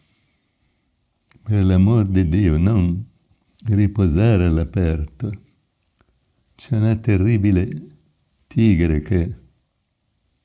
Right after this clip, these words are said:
minaccia tutta la popolazione del luogo. È una calamità veramente terribile. Dormi all'interno della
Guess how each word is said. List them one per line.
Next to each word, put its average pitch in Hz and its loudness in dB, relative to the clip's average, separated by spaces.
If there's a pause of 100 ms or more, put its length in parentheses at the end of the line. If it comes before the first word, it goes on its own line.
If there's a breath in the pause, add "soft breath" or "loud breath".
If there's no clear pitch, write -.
(120)
minaccia 95 0
tutta - -4
la 92 0
popolazione 90 -2
del 80 0
luogo. 80 -2 (1900)
È 101 -2
una 95 0
calamità 95 0
veramente 82 -2 (840)
terribile. 80 -2
Dormi 98 0
all'interno 85 0
della 76 -2